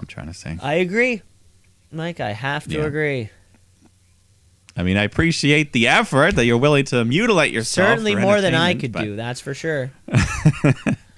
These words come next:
Speaker 1: But, uh, yeah, so anyway, the show ends. Page beats down Moxley, goes for the buckshot lariat, but Moxley rolls out the ring,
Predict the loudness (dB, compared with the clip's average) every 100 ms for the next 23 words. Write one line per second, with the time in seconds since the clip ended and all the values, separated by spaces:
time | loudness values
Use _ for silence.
0 | -20 -20 -16 -14 -14 -14 -6 0 0 2
1 | 2 4 4 4 4 2 0 2 4 6
2 | 6 4 2 2 4 4 4 4 2 2
3 | 2 4 2 0 -2 0 0 2 4 2
4 | 2 0 -2 0 0 -2 -4 -2 -4 -4
5 | -4 -4 -2 -2 -2 -2 -6 -6 -4 -4
6 | -6 -2 2 4 4 2 0 0 0 0
7 | -4